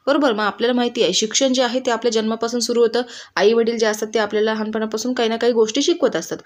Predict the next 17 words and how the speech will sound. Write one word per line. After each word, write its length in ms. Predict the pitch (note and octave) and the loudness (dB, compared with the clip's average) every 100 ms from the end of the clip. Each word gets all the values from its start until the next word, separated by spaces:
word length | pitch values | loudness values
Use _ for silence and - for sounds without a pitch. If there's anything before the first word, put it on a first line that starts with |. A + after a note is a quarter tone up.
| - - - | -20 -16 0
परंतु 280 | B3+ C#4 D#4+ | 4 4 4
त्याचं 260 | C#4+ B3 | 2 2
जे 160 | C4+ B3+ | 2 2
काही 180 | B3+ C4 - | 2 0 2
अनौप-, 360 | A#3 C4 C#4 - - | 2 2 0 -2 2
औपचारिक 520 | A#3 A#3+ D4 C4+ A#3 | 2 2 2 2 2
शिक्षण 340 | A3+ G#3+ A3 | 0 -2 0
जे 80 | G#3 | 0
आहे 180 | G3 A3+ | 0 -2
ते 60 | C4 | -2
शाळेपासून 580 | - G#3+ A3 A#3 A3 A3+ | 0 2 2 0 -2 -2
सुरू 200 | A3 G#3+ | 0 2
होतं. 180 | G#3 D4 - - - | 2 -2 -6 -18 -2
औपचारिक 500 | A#3 A#3+ C#4 C4+ C4 | 0 4 4 4 4
म्हणजे 220 | C4 A#3+ | 4 2
काय 200 | B3 B3 | 2 2
की 200 | B3+ E4+ | 2 2